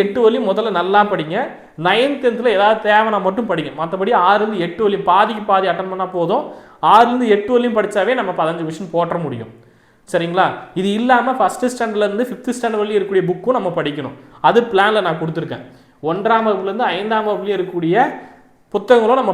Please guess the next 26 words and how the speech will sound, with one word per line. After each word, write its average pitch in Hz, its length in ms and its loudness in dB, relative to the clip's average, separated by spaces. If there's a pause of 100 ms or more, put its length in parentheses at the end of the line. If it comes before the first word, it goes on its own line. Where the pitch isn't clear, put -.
படிக்க 170 300 2
போறோம். 123 240 -4 (160)
சரிங்களா? 165 320 2 (300)
அது 165 100 2 (100)
எதுக்கு? 233 300 0 (300)
இந்த 185 120 -4 (120)
சோசியல் 214 400 0
சயின்ஸ் 160 300 -6
இ 214 100 -6
வி 208 120 -8
எஸ்க்கு - 280 -8
யூஸ் 160 260 -4
ஆகும். 107 180 -10 (480)
சரியா? 208 300 2 (1000)
அதை 202 160 2
நோட் 190 200 0
பண்ணிக்கோங்க. 143 340 -6
மத்த 175 220 -4
சப்ஜெக்ட் 214 300 -2
படிக்கிறீங்களோ 190 440 -2
இல்லையோ 190 180 2 (480)
அதுக்கு 220 240 4
நல்லா 180 220 4
படிக்கணும். 135 380 -4
இது 220 100 -4 (100)
கம்ப்ளீட் 202 400 -4